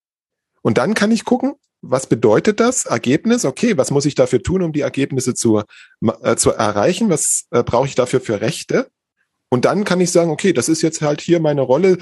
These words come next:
Supi-Dupi-Admin Systemhaus fünfunddreißig. Und liebe Kollege A, B, C, das sind, das ist deine Rollenbeschreibung. Und da ist alles Mögliche mit drin. Also dort wirklich der Pragmatismus. Und zum Thema Effizienz. Ich habe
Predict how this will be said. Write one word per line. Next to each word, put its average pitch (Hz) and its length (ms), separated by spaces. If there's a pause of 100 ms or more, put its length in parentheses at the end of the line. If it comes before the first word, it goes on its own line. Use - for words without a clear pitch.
(140)
Supi-Dupi-Admin 165 920
Systemhaus 143 600
fünfunddreißig. 131 760 (480)
Und 190 380
liebe 165 280
Kollege 147 400
A, 151 160
B, 135 220
C, 180 360 (280)
das 135 140
sind, 175 220
das 147 200
ist 180 160
deine 143 340 (180)
Rollenbeschreibung. 107 800
Und 113 100
da 131 100
ist 165 120
alles 220 260
Mögliche 139 420
mit 143 160
drin. 90 300 (800)
Also 120 140
dort 175 200
wirklich 151 240
der 117 120
Pragmatismus. - 880 (760)
Und 143 160
zum 147 160
Thema 156 300
Effizienz. - 1000 (1120)
Ich - 180
habe 185 400